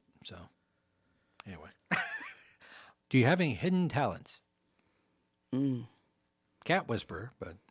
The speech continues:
Speaker 1: other than that?
Speaker 2: I, I have a lot of talents, <laughs> Matt, actually.
Speaker 1: <laughs>
Speaker 2: Actually, I do for a woman, only because of, out of necessity. Um, I can put on siding. I can roof a house. I can put gutters up.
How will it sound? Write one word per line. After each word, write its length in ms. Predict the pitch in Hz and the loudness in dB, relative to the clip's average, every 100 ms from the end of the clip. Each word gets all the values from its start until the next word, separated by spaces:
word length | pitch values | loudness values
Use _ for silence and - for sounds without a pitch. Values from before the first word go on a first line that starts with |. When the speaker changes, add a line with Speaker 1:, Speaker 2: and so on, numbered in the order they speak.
| - | -8
Speaker 1:
other 220 | 139 123 95 | -4 -2 -2
than 140 | 110 | -6
that? 60 | 151 - - - - - | -10 -14 -20 -20 -6 6
Speaker 2:
I, 220 | 185 214 180 - | 8 8 4 -4
I 180 | 185 220 | 0 2
have 260 | 220 240 240 | 2 2 2
a 40 | |
lot 220 | 208 208 | 0 2
of 80 | 190 | 0
talents, 440 | - 190 170 131 175 | 0 0 2 2 6
<laughs> 20 | |
Matt, 320 | 170 160 165 | 8 10 10
actually. 500 | 180 190 - 190 - 247 | 8 6 6 6 6 6
Speaker 1:
<laughs> 120 | - - | 6 8
Speaker 2:
Actually, 360 | 233 294 254 | 8 10 8
I 40 | 202 | 10
do 180 | 226 208 | 8 8
for 180 | 220 | 8
a 80 | 196 | 10
woman, 460 | 165 196 220 254 254 - - - - | 10 8 8 6 4 -2 -20 -10 6
only 220 | 196 202 | 8 10
because 380 | 190 - 196 180 | 8 6 6 6
of, 100 | 190 | 6
out 200 | 185 185 | 6 8
of 80 | 180 | 8
necessity. 680 | 175 - 175 - 185 208 220 _ _ _ _ _ _ _ _ 220 | 4 4 2 2 0 0 -2 _ _ _ _ _ _ _ _ -14
Um, 520 | 202 196 196 190 185 | -8 -6 -4 -6 -6
I 80 | 180 | -6
can 160 | 175 165 | -6 -4
put 140 | 185 | -2
on 140 | 170 165 | -2 -2
siding. 440 | - 165 170 165 | 0 0 0 -2
I 100 | 156 | -4
can 180 | - 147 | -4 -4
roof 200 | 143 - | -6 -6
a 40 | |
house. 580 | 131 139 143 151 - - _ _ _ - | -10 -8 -10 -10 -16 -20 _ _ _ -12
I 60 | |
can 120 | - 143 | -10 -8
put 180 | 147 | -8
gutters 380 | 127 139 143 143 | -8 -10 -10 -10
up. 300 | 143 139 - | -12 -12 -16